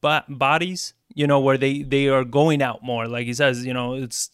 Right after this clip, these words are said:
especially after the pandemic, you know, people are gonna, it's gonna be lunchtime. People are gonna go to a park probably, even if they're, they can't afford to go pay for lunch somewhere, they'll get their lunch, they'll go somewhere. Like, they wanna be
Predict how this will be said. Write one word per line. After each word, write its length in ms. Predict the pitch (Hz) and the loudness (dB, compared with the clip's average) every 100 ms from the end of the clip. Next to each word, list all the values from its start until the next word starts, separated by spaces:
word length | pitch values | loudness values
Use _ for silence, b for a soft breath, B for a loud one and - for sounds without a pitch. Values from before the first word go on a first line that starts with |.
| - | -6
especially 520 | 143 139 160 156 175 | -4 0 0 2 2
after 240 | 131 135 143 | 0 0 -2
the 80 | 123 | -4
pandemic, 520 | 135 151 202 123 120 | -4 -2 -2 -4 -4
you 100 | 131 | -2
know, 140 | 131 - - | -2 -4 -8
people 220 | 143 139 | -4 -2
are 60 | 143 | 0
gonna, 320 | 143 143 127 - | 0 -2 -4 -8
it's 160 | 139 | -4
gonna 140 | 156 143 | -2 0
be 80 | 139 | 2
lunchtime. 460 | 165 190 - 143 - B B B _ _ - | 0 0 -2 -4 -6 B B B _ _ -8
People 160 | 127 170 | -2 0
are 40 | |
gonna 160 | 180 175 | 0 2
go 160 | 185 | 2
to 80 | 180 | 2
a 40 | 147 | 0
park 340 | - 185 - | 2 2 2
probably, 420 | - 117 117 113 | 0 0 0 -6
even 300 | 120 139 175 | -4 0 2
if 120 | 170 | 2
they're, 300 | 151 165 156 | 4 4 4
they 180 | 143 147 | 0 -2
can't 220 | 139 165 | 0 -2
afford 260 | 151 - 156 | -2 0 0
to 60 | 139 | 0
go 360 | 131 143 131 _ _ _ _ - | 2 2 0 _ _ _ _ 0
pay 120 | 190 | 0
for 140 | - | 0
lunch 200 | 143 135 | -2 -2
somewhere, 280 | - 135 143 | -2 -2 0
they'll 140 | 165 170 | 0 0
get 160 | 170 | 0
their 120 | 175 | 0
lunch, 220 | 160 170 175 | 0 -2 -4
they'll 100 | 160 | -2
go 180 | 185 | -2
somewhere. 400 | - 151 127 110 - b b - | -2 -2 -4 -8 -14 b b -2
Like, 160 | 139 | 0
they 120 | 151 | 2
wanna 380 | 170 151 165 175 | 2 2 2 2
be 320 | 143 156 156 | -2 -6 -8